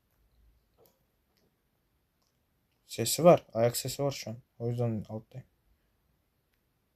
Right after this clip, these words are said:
Ayak sesi var da o kaşların.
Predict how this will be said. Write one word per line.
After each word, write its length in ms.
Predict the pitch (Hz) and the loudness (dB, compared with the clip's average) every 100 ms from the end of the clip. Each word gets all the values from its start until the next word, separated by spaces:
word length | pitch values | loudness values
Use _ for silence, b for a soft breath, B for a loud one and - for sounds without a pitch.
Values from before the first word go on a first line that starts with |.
| _ _ _ _ _ _ _ _ _ _ _ - | _ _ _ _ _ _ _ _ _ _ _ -12
Ayak 200 | 123 123 | -12 -10
sesi 260 | - 127 | -10 -2
var 160 | 165 208 | 2 2
da 100 | 180 | 0
o 60 | 127 | -2
kaşların. 540 | - 120 - 117 120 | -2 -2 -2 -4 -4